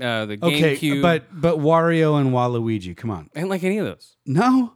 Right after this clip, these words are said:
Speaker 1: Uh, some of those.
Speaker 2: You're
Speaker 1: Some
Speaker 2: a
Speaker 1: of those. Yeah,
Speaker 2: fucking
Speaker 1: yeah.
Speaker 2: heathen.
Speaker 1: But, you know, Nintendo wasn't my thing. Nintendo was more like
Speaker 2: No, I'm joking around. I
Speaker 1: I
Speaker 2: haven't
Speaker 1: know.
Speaker 2: played much of Nintendo since fucking the Nintendo sixty-four.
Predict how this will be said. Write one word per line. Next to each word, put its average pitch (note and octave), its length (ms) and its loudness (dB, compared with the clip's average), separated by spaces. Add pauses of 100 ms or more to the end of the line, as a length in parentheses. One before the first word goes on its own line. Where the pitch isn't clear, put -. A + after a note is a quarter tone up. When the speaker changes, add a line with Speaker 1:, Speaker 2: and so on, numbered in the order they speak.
(200)
Speaker 1:
Uh, A#3+ 320 2
some C4+ 240 2
of G#3 80 2
those. G#2 220 -6
Speaker 2:
You're D#3+ 160 2
Speaker 1:
Some C#3 80 0
Speaker 2:
a D3 40 -4
Speaker 1:
of A#2 120 -4
those. D#3 80 4
Yeah, B2+ 60 0
Speaker 2:
fucking C#3+ 100 0
Speaker 1:
yeah. C3 60 2
Speaker 2:
heathen. G#2 440 -2 (320)
Speaker 1:
But, G3 240 0
you A3 80 -2
know, A3 140 -2
Nintendo B3 440 0
wasn't C4+ 280 -2
my A#3+ 120 0
thing. A#3 220 -4
Nintendo B3 420 -2
was F#3+ 220 -4
more F#3+ 240 -4
like F3+ 520 -2
Speaker 2:
No, C3 180 -2
I'm B2+ 140 0
joking B2 280 -2
around. G2+ 300 -4
I G#2+ 60 -2
Speaker 1:
I B2 100 -2
Speaker 2:
haven't F#3 80 2
Speaker 1:
know. A#2 100 -2
Speaker 2:
played A#2+ 300 -4
much A2 180 -2
of G#2+ 80 -4
Nintendo G2 480 -4
since G2 240 -10
fucking G2 300 -8
the G2 80 -8
Nintendo G2+ 440 -6
sixty-four. A2+ 760 -10